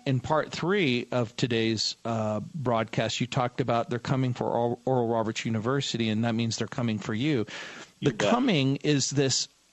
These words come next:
Speaker 1: ideological reduction in freedom that for some reason the, the First Amendment, freedom of speech, freedom of religion, you talked prolifically before the election, hey, these issues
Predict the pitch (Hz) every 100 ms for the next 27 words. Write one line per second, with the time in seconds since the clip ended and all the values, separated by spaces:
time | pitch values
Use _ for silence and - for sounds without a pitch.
0 | _ - 160 196 202 196 175 143 139 151
1 | 139 156 - 127 117 - - 123 120 120
2 | 110 101 131 143 - - 131 113 - 117
3 | 104 - 135 127 123 101 - - - -
4 | - - 139 - 151 - - 214 226 196
5 | 156 190 196 175 143 120 120 - _ _
6 | 135 123 135 131 - - - 127 127 180
7 | 202 - 135 143 165 123 - - - -
8 | 147 143 127 - - 135 98 - - 139
9 | 135 120 110 120 123 117 104 135 139 170
10 | 175 - - 151 185 196 160 139 110 120
11 | 175 214 147 110 110 - 120 120 - -
12 | - - 175 170 120 127 185 190 190 -
13 | 156 135